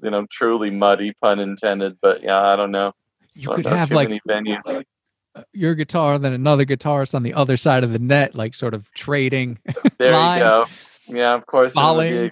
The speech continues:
Speaker 1: an excuse for me just to come from the court next door where I'd played,
Speaker 2: <laughs>
Speaker 1: 'cause I'm such a tennis bum, um, and, and plug in. I'm sure people have gigs at country clubs and things like that. You know, yeah, maybe I'll try to get on,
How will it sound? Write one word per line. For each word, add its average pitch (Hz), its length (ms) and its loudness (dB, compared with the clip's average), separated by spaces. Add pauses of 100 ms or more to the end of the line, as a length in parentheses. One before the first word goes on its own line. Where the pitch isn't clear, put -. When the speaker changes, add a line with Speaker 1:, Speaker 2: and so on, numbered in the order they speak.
Speaker 1:
an 117 100 -14
excuse 135 580 -6
for 131 140 -6
me 127 140 -4
just 120 240 -4
to 120 80 -12
come 127 280 -4
from 123 260 -4
the 117 60 -6
court 123 380 0
next 120 300 -6
door 131 340 4
where 131 180 4
I'd 123 240 2
played, 131 420 4 (140)
Speaker 2:
<laughs> - 480 -20
Speaker 1:
'cause 117 160 -6
I'm 123 240 2
such 123 300 0
a 113 80 -8
tennis 123 420 -2
bum, 113 280 0 (440)
um, 117 360 0
and, 113 220 -6 (160)
and 113 280 -6
plug 120 260 0
in. 127 180 -2
I'm 151 220 -2
sure 185 340 2
people 143 320 2
have 120 300 0
gigs 117 380 -2
at 104 280 2
country 127 380 -2
clubs 104 400 0
and 104 200 -6
things 104 300 -8 (540)
like 110 220 -2
that. 113 320 2
You 107 80 -6
know, 107 160 -4
yeah, 107 280 -4
maybe 104 360 -6
I'll 107 120 0
try 107 240 0
to 101 120 -4
get 107 200 0
on, 104 220 -2